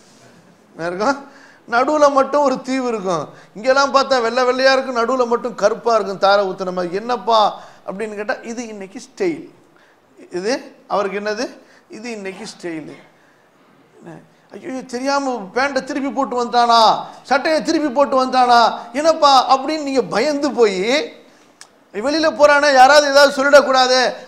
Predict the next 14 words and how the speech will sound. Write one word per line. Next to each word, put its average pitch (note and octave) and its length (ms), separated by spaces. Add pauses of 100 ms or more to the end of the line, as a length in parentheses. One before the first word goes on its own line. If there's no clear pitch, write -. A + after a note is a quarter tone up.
அப்படின்னு B3+ 360
நீங்க C#4 200
சொல்லுவீங்க. A#3+ 600 (260)
அவன் F3+ 200
ரொம்ப A#3+ 420
கூலா B3+ 160
சொல்லுவான், G#3 600 (440)
"உஸ்தாத், B3+ 600
அலிம் A3+ 280
சார், G#3+ 520
இதான் A3+ 280
இன்னைக்கு F#3 460
style" F#3 480
அப்படின்பா. C#3+ 400